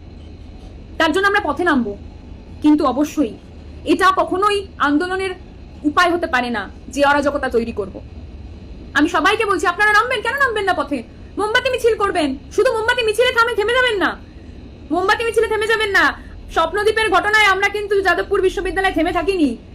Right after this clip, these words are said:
সেই ঘটনার উচিত শাস্তি কিভাবে হয়, উচিত বিষয়গুলো কিভাবে তুলে ধরা যায়, সেগুলোর জন্য কন্টিনিউয়াস প্রসেসে মমতা বন্দ্যোপাধ্যায় এবং তার শাখা সংগঠন তৃণমূল ছাত্র পরিষদ সেই কাজ করে গেছে। আমি আপনাদেরকে বলবো, শুভবুদ্ধি সম্পন্ন নাগরিক হিসেবে জাস্টিস চাইবেন,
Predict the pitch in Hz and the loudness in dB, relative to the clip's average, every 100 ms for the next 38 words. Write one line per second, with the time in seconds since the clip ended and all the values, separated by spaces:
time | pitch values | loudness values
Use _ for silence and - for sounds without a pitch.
0 | - - - 359 320 381 403 415 403 - | -20 -8 -2 2 2 2 2 2 0 -10
1 | - - 349 349 440 - - - - 330 | -14 -2 0 4 2 2 -14 -8 0 0
2 | - 427 403 392 370 392 302 330 381 403 | 2 0 4 4 4 2 4 4 4 0
3 | - 320 311 403 330 320 403 392 392 381 | -6 -4 2 2 2 0 2 2 2 0
4 | 381 370 - - - - 349 415 302 339 | 0 -2 -6 -16 -10 2 4 6 4 4
5 | 403 403 415 320 339 381 311 349 392 453 | 4 0 0 -2 -2 0 -2 -2 2 0
6 | - - 330 330 392 392 392 392 320 311 | 0 -2 0 2 0 2 0 0 -4 -2
7 | 359 302 311 320 294 302 311 403 415 370 | -2 0 2 2 2 0 0 0 2 4
8 | 539 - - - 320 320 302 320 302 294 | 2 0 -10 -4 -2 0 0 2 4 2
9 | 320 302 302 302 285 302 311 320 440 403 | 2 2 4 4 0 -2 -2 0 0 0
10 | 320 294 302 254 247 - 185 - - - | 2 0 0 -2 -2 -4 -12 -16 -18 -18
11 | - 311 415 415 - 466 508 508 480 453 | -4 0 4 4 2 0 2 2 2 2
12 | 392 392 403 403 415 403 381 349 370 339 | 0 0 0 0 0 0 2 2 2 0
13 | 349 339 349 359 440 - 427 453 359 | -2 0 0 2 0 2 0 2 0